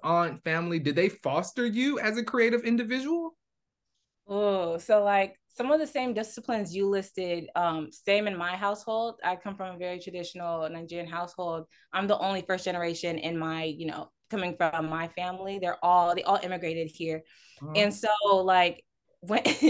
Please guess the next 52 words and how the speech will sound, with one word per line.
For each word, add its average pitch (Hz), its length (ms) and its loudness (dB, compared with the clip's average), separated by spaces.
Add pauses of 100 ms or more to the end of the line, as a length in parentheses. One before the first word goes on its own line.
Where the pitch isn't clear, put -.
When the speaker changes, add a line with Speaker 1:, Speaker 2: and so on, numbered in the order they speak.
Speaker 2:
<laughs> - 320 -14
they 233 160 8
never, 277 640 4
they 214 140 4
never 262 220 0
knew 233 140 0
what 202 140 0
P 220 140 -2
R 190 160 6
was, 170 280 2
marketing, 156 600 -2
none 160 140 -2
of 160 80 -4
that. 170 240 6
Speaker 1:
Yeah. 139 60 0 (500)
Speaker 2:
They're 208 100 8
all 208 220 8
in 214 100 2
traditional 185 600 -2
roles, 170 520 -2 (220)
which 190 160 0
I 190 100 8
love 175 320 4
for 208 120 -2
them. 208 360 -2
Like, 170 160 0
they 175 200 -2
are 165 100 2
happy 170 340 0
with 190 140 -6
that. 196 180 -4
Like, 175 120 -4
my 160 100 -4
mom's 165 260 -4
a 160 80 -6
R 160 220 -4
N, 170 240 -2
my 160 120 -4
dad 165 440 -6
is 160 160 -4
a 156 60 -6
business 165 420 -8
owner, 156 360 -4 (520)
and 185 560 2 (100)
they 190 360 2
grew 208 260 2
everything 202 340 0
from 185 140 -8
scratch 175 360 0
in 170 80 -4
America. 175 520 -2
So 175 440 2